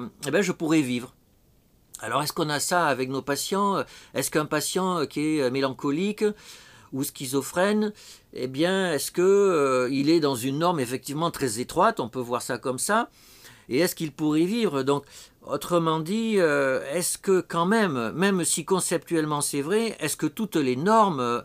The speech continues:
sont viables ? Parce que si vous ne pouvez accepter qu'une seule norme, mais que cette seule norme empêche, euh, la constitution d'une société,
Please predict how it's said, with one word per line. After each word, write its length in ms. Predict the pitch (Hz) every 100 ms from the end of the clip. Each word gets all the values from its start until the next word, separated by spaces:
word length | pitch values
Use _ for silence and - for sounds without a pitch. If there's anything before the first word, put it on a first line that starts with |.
| -
sont 240 | - 127
viables ? 480 | 117 147 170 92 - _ - - - -
Parce 200 | 131 139
que 120 | 156
si 200 | 143 214
vous 120 | 180
ne 60 | 156
pouvez 300 | 165 160 160
accepter 520 | 139 - 143 190 185 _
qu'une 260 | - - 185
seule 280 | - 160 151
norme, 380 | 151 139 110 90
mais 120 | 120
que 120 | 127 143
cette 340 | - 139 -
seule 340 | 120 196 170 151
norme 500 | 151 147 123 104 -
empêche, 640 | 156 160 - 175 143 - 123
euh, 400 | 107 110 113 104
la 100 | 117
constitution 640 | 147 - - 120 135 143
d'une 140 | 110
société, 640 | - 98 - 127 220 240